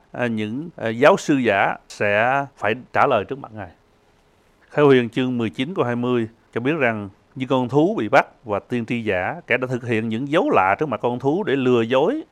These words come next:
những người đã nhận dấu của con thú và những người thờ lại hình tượng nó cũng bị bắt. Cả hai đều bị quăng xuống hồ lửa lưu huỳnh đang bừng cháy. Satan sẽ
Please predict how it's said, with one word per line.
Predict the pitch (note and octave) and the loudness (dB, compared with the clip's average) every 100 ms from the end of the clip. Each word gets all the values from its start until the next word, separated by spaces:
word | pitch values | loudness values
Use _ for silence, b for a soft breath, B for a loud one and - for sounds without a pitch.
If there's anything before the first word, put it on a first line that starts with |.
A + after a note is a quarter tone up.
| - | -8
những | A2+ C3+ | -4 0
người | B2 A2+ G#2+ G2+ - | 2 2 2 -2 -4
đã | A#2+ | -4
nhận | C3 G#2+ F#2+ G#2+ | -2 -2 -2 -2
dấu | B2 E3 A3+ | 0 0 0
của | D3 | -4
con | B2+ | -4
thú | A#2 C#3 A3 F#3 | -2 -2 -2 -4
và | A2+ | -6
những | G2+ G2+ C3 | -4 -6 -4
người | B2+ G#2+ | -4 -4
thờ | - A#2+ G#2+ G2+ | -2 2 4 4
lại | F#2+ G#2 | 0 -2
hình | G#2+ F#2+ | -4 -4
tượng | G2+ G#2 | -6 -4
nó | A2+ D3 | -6 -6
cũng | - A#2 | -8 -10
bị | G2 | -8
bắt. | C#3+ - _ - | -8 -10 _ -6
Cả | G2+ B2 | 2 2
hai | B2+ A2+ G#2 F#2+ | 4 2 0 -4
đều | G2+ | -6
bị | G2 G#2 | -4 0
quăng | C3 B2+ | 0 0
xuống | A#2 E3+ | -6 -4
hồ | C#3+ G#2 G2 | 0 0 0
lửa | F#2+ F#2+ F#2+ C3 - | -4 -4 -2 -4 -4
lưu | C3+ C3+ A#2 | -2 0 0
huỳnh | A2+ G2 F2+ A2 | -2 -4 -14 -10
đang | A2 G#2+ | -10 -8
bừng | A#2 F#2+ E2+ | -8 -8 -12
cháy. | G#2 B2+ - _ _ _ B B B | -16 -16 -18 _ _ _ B B B
Satan | - B2 B2+ A#2 | -6 0 0 0
sẽ | A2 A2 | -2 -6